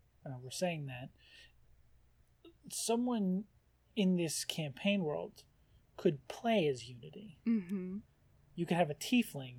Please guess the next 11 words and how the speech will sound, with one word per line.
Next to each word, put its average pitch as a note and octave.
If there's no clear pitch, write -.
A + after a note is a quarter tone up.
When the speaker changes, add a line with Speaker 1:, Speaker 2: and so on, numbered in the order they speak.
Speaker 1:
who D#3
doesn't F3
know E3+
it B2+
yet, B2+
but D3+
who D#3+
one E3+
day D3+
wakes D3
up D3